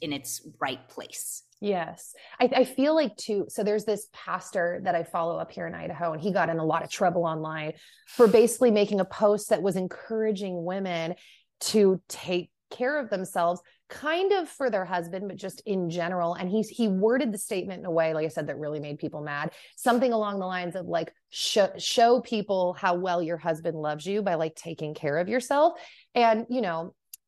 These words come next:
Speaker 2: I feel like I was able to see through the, the angry parts that people had. And I was like, "I totally get this. We don't have to be supermodels.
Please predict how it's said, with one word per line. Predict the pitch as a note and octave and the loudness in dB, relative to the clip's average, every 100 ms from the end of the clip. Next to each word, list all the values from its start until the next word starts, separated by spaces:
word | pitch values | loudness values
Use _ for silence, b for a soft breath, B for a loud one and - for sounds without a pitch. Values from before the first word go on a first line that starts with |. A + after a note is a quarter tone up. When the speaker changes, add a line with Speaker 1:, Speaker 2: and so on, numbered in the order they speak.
| _ _ - | _ _ -2
Speaker 2:
I | |
feel | A4 A4+ | 6 6
like | G#4+ | 8
I | D#4 | 4
was | C#4 | 6
able | C4 B3+ | 4 4
to | A3+ | 4
see | G#3+ B3+ A3+ | 2 -4 -4
through | - A3 | -4 -4
the, | F#3+ E3+ | -4 -4
the | G3 F#3+ | -4 -2
angry | F#3 G3 F#3 | -2 0 0
parts | F3 F3 E3+ | 0 -2 -2
that | F3 E3+ | -8 -10
people | F3+ F#3+ | -8 -4
had. | E3 F3 | 2 2
And | G3 | 2
I | |
was | F3+ | -2
like, | F3 | -2
"I | F#3 | -6
totally | - - A3 A#3 C4+ A#3+ | -14 -4 0 2 0 0
get | G#3 A3 | 0 -2
this. | G3 - | -6 -6
We | F#3+ A3+ | -2 0
don't | C#4+ C#4 | 0 0
have | D#4+ | -2
to | D#4+ | 2
be | C#4+ | 2
supermodels. | C4 - - D4 D#4+ A#3 D#3 C#3+ C#3+ C#3+ | 0 -6 0 0 2 0 0 -4 -10 -14